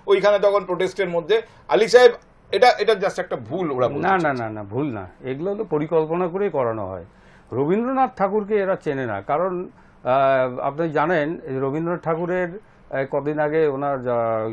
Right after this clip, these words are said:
Speaker 2: অনুষ্ঠান হলো, সেখানে আমরা দেখেছি মমতা বন্দ্যোপাধ্যায়ের ছবি সব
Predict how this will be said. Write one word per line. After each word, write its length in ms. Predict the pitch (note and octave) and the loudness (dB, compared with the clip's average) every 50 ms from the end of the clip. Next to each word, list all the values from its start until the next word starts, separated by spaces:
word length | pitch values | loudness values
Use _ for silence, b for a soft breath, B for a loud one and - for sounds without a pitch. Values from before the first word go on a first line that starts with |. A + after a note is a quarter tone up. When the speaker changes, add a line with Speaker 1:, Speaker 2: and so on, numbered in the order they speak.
| A2+ - | -8 -8
Speaker 2:
অনুষ্ঠান 440 | A#2+ B2+ C#3+ C3+ - - D3+ C#3 B2 | -8 -8 -8 -8 -6 -4 -4 -4 -4
হলো, 360 | A#2 A2+ G#2+ G#2 A2+ C3 C#3+ - | -6 -6 -6 -6 -6 -6 -6 -8
সেখানে 320 | - C3+ C3 D3 D#3 D#3+ | -8 -6 -6 -4 -4 -2
আমরা 220 | D#3 D3 D3+ D#3+ D#3 | -2 -2 -2 -2 -2
দেখেছি 520 | C3+ A#2+ A#2+ B2 D3 C3+ C#3+ B2+ A2 A#2 | -2 -4 -4 -6 -6 -6 -6 -6 -6 -6
মমতা 340 | B2 A#2 A2+ A#2+ C#3 D3 E3+ | -6 -8 -8 -8 -6 -4 -4
বন্দ্যোপাধ্যায়ের 640 | E3+ F3 E3+ E3 E3+ F3 F3+ E3 D#3 F3 F3+ F3+ | -4 -4 -4 -4 -4 -4 -4 -4 -4 -4 -4 -4
ছবি 260 | - - F#3+ F#3+ G3+ F3 | -4 -6 -6 -6 -6 -4
সব 140 | - F3+ | -2 -4